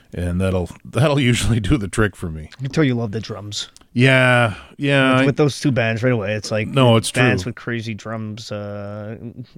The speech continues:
Speaker 2: uh, percussions
Speaker 1: Oh,
Speaker 2: when,
Speaker 1: for
Speaker 2: uh,
Speaker 1: sure.
Speaker 2: on the, on the recordings.
Speaker 1: Yeah, and that's kind of been passed down to my son, who's a good drummer, and he kinda got into it because I used to watch a lot of Rush, and he'd say, he'd remember him being a little kid, "Dad, that Neil Peart,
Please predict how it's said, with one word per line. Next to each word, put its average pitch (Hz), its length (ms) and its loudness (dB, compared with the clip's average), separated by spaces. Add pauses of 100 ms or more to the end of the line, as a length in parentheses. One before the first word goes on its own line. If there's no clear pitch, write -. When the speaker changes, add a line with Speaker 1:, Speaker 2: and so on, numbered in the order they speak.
Speaker 2:
uh, 107 140 -6
percussions 110 640 -8
Speaker 1:
Oh, 117 60 -4
Speaker 2:
when, 107 140 2
Speaker 1:
for 110 160 -2
Speaker 2:
uh, 98 40 -2
Speaker 1:
sure. 107 300 0
Speaker 2:
on 107 60 -2
the, 110 80 -4
on 110 140 -4
the 110 60 -4
recordings. 110 680 -8
Speaker 1:
Yeah, 123 360 6
and 110 320 2
that's 120 220 2
kind 123 240 2
of 117 60 2
been 110 120 2
passed 117 300 2
down 117 200 0
to 117 60 2
my 113 120 2
son, 139 320 2
who's 92 160 0
a 90 80 -6
good 95 240 -6
drummer, 104 320 2
and 98 80 4
he 92 160 -2 (340)
kinda 104 240 -4
got 95 160 -4
into 110 240 2
it 90 80 -4
because 90 300 -4
I - 20 -2
used 92 200 -2
to 101 60 0
watch 95 300 -2
a 92 80 -2
lot 87 160 -2
of 85 80 -4
Rush, 87 300 -4
and 87 80 -6
he'd 85 100 -6
say, 87 320 -6 (880)
he'd 101 180 -2
remember 110 380 0
him 104 100 4
being 98 160 0
a 98 40 -2
little 92 160 -4
kid, 98 240 -6
"Dad, 135 240 -2
that 113 180 -4
Neil 147 220 0
Peart, 135 380 2